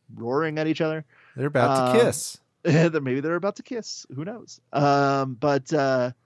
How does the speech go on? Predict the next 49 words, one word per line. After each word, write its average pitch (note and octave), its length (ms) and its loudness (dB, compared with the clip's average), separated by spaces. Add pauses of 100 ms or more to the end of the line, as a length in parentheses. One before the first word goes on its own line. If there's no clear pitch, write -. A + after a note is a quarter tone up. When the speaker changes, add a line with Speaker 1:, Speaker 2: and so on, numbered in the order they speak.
(360)
Speaker 1:
yeah, F3 300 0
so F#3+ 180 -6
that's, A3+ 260 -4
that's C4 220 -4
all G#3+ 140 0
that D#3 140 -2
is. B2+ 380 -8
Uh, C#3 220 -8
it's, D3 160 -10
it's G3+ 260 -2
cool A#3 380 -4
that, F3 200 0
yeah, C#3+ 200 0
Godzilla D3 400 -4
and D3 180 -6
Kong C3 460 -2 (600)
might C3+ 220 0
be C#3+ 120 0
the B2+ 120 -8
title. D3 400 0
Yes, C#3+ 240 -4
there's D3 180 -8
been D3 140 -6
a C3+ 40 -6
lot B2+ 260 -4
of A2+ 80 -14
great B2 240 -8
parodies B2+ 500 -8
online, B2 400 -6
as A#2 160 -6
Rob A#2 220 -4
joked A#2 200 -6
about, A#2 360 -2 (180)
<laughs> - 200 -20
of, D3+ 440 4
like, D3 500 -2
Speaker 2:
<laughs> - 80 -6
Speaker 1:
it D#3 140 0
being C#3 240 -2
a A#2+ 80 -6
romance, B2+ 800 -6
uh, B2 220 -6
which B2 200 -10
I A2+ 120 -6
think A2+ 160 -12
is A2+ 120 -12
just - 260 -16
hilarious. A#2 680 -2 (420)
Um, A#2+ 720 4